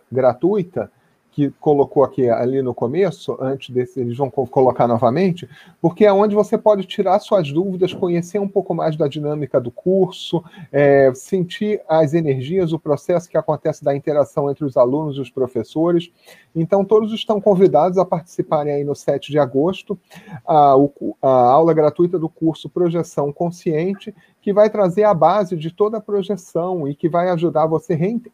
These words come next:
entender realmente como é que nós funcionamos na múltiplas, nas múltiplas dimensões e com os nossos múltiplos corpos, mas só conhecendo o curso pra aprofundar, porque o conhecimento é muito grande.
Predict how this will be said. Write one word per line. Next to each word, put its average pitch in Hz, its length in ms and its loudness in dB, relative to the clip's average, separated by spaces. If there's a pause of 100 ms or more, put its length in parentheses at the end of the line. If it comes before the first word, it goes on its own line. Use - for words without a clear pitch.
entender 185 560 0
realmente 202 580 -2
como 190 220 -4
é 202 40 -6
que 202 140 -14
nós 196 300 -4
funcionamos 175 680 -4 (280)
na 160 160 4
múltiplas, 185 760 2 (200)
nas 156 260 2
múltiplas 175 400 0
dimensões 180 800 0
e 147 100 -4
com 156 160 -6
os 143 100 -4
nossos 160 360 -4
múltiplos 156 500 -6
corpos, 139 500 -4 (320)
mas 147 240 0
só 190 140 2
conhecendo 180 540 -2
o 170 40 -6
curso 165 380 -4
pra 170 140 -2
aprofundar, 151 640 -2
porque - 220 -14
o 147 80 -4
conhecimento 147 520 -6
é 156 40 -2
muito 143 240 -6
grande. 107 460 -6